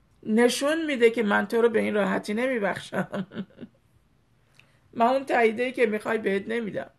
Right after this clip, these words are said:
البته می‌گم در لول ناخودآگاه و روحیه و این، اه، کدورت‌های رابطه هی بیشتر می‌شه.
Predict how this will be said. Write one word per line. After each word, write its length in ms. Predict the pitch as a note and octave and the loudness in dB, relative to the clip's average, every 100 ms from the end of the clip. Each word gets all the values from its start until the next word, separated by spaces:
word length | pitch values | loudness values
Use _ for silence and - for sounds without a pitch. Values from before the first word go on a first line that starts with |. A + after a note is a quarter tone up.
| _ _ _ _ _ _ _ _ _ _ _ _ _ _ _ _ _ | _ _ _ _ _ _ _ _ _ _ _ _ _ _ _ _ _
البته 360 | - G3+ G#3 A#3 | -4 0 2 0
می‌گم 360 | A#3 A#3 G#3 | 2 2 2
در 120 | G#3 G3 | 0 0
لول 340 | F#3+ F3+ G3+ | 0 -2 -4
ناخودآگاه 680 | G#3 G3 - F#3 F3+ F3+ G3+ | -4 -4 -6 -4 -2 -2 -2
و 20 | |
روحیه 520 | F3+ - G#3+ G3 - _ _ _ _ _ _ _ _ _ _ _ _ _ _ _ _ _ _ _ _ _ A3+ | -4 -4 -6 -8 -8 _ _ _ _ _ _ _ _ _ _ _ _ _ _ _ _ _ _ _ _ _ -4
و 320 | A3 G#3+ - - _ _ _ _ - | 4 4 4 -2 _ _ _ _ -6
این، 340 | C4 D4 D4 | -2 -2 -2
اه، 360 | B3+ G#3+ G#3 F#3+ - _ _ _ - - - | 0 0 0 -2 -8 _ _ _ -14 -14 -6
کدورت‌های 800 | B3 A3 A#3 A3+ A3+ A#3 B3+ C4 | -2 0 2 2 0 0 -2 -2
رابطه 400 | A#3 G3+ G#3 B3 | -2 -2 -4 -4
هی 200 | A3+ A3 | -4 -4
بیشتر 400 | F#3+ - B3 B2+ | -6 -6 -4 -2
می‌شه. 400 | F#4+ - B3+ | -4 -4 -4